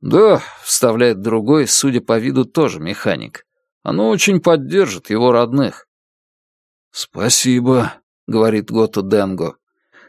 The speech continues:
«К сожалению, я понятия не имею, как зовут того мальца».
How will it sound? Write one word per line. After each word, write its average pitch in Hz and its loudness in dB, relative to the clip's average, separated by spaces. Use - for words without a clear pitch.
«К - -18
сожалению, 151 2
я 147 4
понятия 151 -2
не 131 2
имею, 123 2
как 143 -2
зовут 139 -2
того 85 -2
мальца». 107 -2